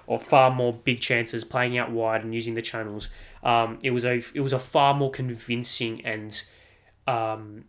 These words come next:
what's the word I'm looking for? A far more convincing and clinical game from Brighton a-, away from home at Old Trafford. It was r-, insane, in-, insane to think about. And I think this ninety minutes almost was a microcosm of a bigger problem at United,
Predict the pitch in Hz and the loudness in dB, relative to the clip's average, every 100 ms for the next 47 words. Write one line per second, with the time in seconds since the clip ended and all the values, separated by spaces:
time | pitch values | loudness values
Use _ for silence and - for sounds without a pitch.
0 | - 127 - 113 107 107 107 107 110 107 | -14 -12 -8 -6 -6 -8 -8 -10 -12 -12
1 | 104 104 - 135 147 143 139 123 123 - | -10 -8 0 0 0 -2 -4 -4 -4 -4
2 | 117 117 117 113 - 123 110 107 110 - | -6 -6 -8 -8 -6 -4 -4 -8 -14 -16
3 | - - _ - 123 113 104 - 117 113 | -20 -20 _ -2 -2 -2 -8 -8 -6 -2
4 | 110 107 107 107 - _ - 120 120 - | 0 -2 -4 -10 -16 _ -2 -2 -2 -2
5 | 131 139 139 143 120 117 120 123 127 113 | 4 6 6 2 -2 -4 0 0 0 -4
6 | 110 113 104 101 101 - - _ _ _ | -4 -8 -8 -10 -12 -20 -20 _ _ _
7 | - 147 147 123 127 135 160 143 143 180 | 0 2 2 0 -4 0 0 2 2 2
8 | 143 - 135 135 147 143 151 143 127 127 | 0 -4 -8 -4 -2 0 2 0 0 -4
9 | 120 113 120 120 123 147 131 135 131 - | 0 0 2 0 0 -2 0 -2 -4 -4
10 | 139 127 123 117 113 - 120 120 - - | 0 0 0 0 -2 -4 -4 -2 -2 -6
11 | - - - _ _ 135 123 120 120 117 | -10 -20 -20 _ _ -4 -2 -2 0 0
12 | 117 120 117 110 113 120 117 113 113 110 | 0 -4 -2 -2 -6 -6 -2 -2 -2 -8
13 | - 127 123 120 - - 127 117 123 135 | -6 -4 -2 -6 -8 -6 -4 -2 0 -2
14 | 220 - _ 135 139 131 123 156 254 | -4 -10 _ -2 0 -2 -2 -2 -2